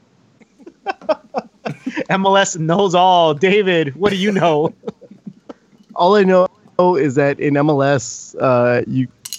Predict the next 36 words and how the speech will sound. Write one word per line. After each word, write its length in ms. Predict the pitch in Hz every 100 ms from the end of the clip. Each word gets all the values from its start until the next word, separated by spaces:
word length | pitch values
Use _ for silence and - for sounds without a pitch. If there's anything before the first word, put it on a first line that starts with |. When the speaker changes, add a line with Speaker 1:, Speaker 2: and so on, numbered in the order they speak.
| _ 135
Speaker 2:
teams 200 | - 151
get 160 | 139 151
streaky, 480 | - 147 143 156 156
and 140 | 131
then 380 | 131 127 123 117 -
M 140 | 131 131
L 60 |
S 100 | 127
comes 220 | 104 135 123
in 100 | 123
and 160 | 113
breaks 280 | 123 117 -
those 160 | 123 110
streaks. 560 | - 123 113 - - _ _ - -
Uh, 180 | 135 135
<laughs> 0 |
Vancouver's 560 | 143 127 180 180 160
been 320 | 120 156 151 151
on 300 | 147 147 139
a, 140 | 139 -
a, 80 | 135
what, 260 | 139 139 -
four-game 920 | 147 151 151 127 151 143 139 135 139 - _ _ _ _ - 135 131
draw 360 | 117 131 135 120
streak, 580 | - - 160 185 - _ _ _ -
um, 380 | 143 143 139 135
but 160 | 156 175
that's 160 | 196
not, 260 | 226 214 -
uh, 280 | 185 180 180
that 240 | 156 160
doesn't 240 | 175 185 165
seem 220 | 175 165
to 60 |
be 120 | 151 151
the 400 | 147 135 135